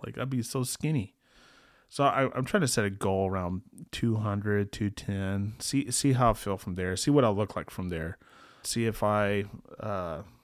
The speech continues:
just look healthy around that range. And all this, uh, this weight loss hasn't really been, I haven't really hit the gym once, and I'm gonna start here this week. Most of it, I,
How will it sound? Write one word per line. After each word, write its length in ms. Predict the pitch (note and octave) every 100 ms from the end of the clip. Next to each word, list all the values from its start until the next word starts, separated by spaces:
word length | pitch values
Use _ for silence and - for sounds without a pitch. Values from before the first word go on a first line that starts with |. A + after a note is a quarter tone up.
| _ _ _ _ _ _ _ _ _ -
just 240 | G3 -
look 160 | F#3 - _ _ _ _ -
healthy 400 | - G#2+ G2 G#2+ - -
around 260 | A#2 A2 G#2+
that 140 | G2+
range. 340 | G2 G2+ - - _ _ _ - - - _ - -
And 460 | D3+ D3+ D3 C#3+ - - -
all 120 | D#3
this, 300 | F3+ F3+ -
uh, 460 | D3 C3+ A#2+ G2+ F#2 - - - - - - _ - _ - -
this 240 | B2+ A#2 A#2+
weight 180 | C3
loss 300 | B2 C3 C3
hasn't 400 | - A#2 A#2 C3
really 180 | A#2 A#2+
been, 260 | A2 A2 G#2
I 80 | A#2
haven't 280 | C3+ C#3 A2+
really 260 | A2+ G2+
hit 200 | F#2 -
the 80 | G#2
gym 280 | G2+ G2+ F#2
once, 380 | F#2 - - -
and 100 | G2+
I'm 120 | G2
gonna 100 | F#2+
start 320 | - G2 - _ - G#2
here 160 | G#2 F#2
this 300 | F#2 F2 -
week. 320 | F2 - - - - - -
Most 280 | C#3 C3 C3
of 100 | D#3+
it, 140 | D#3 -
I, 120 | A#2+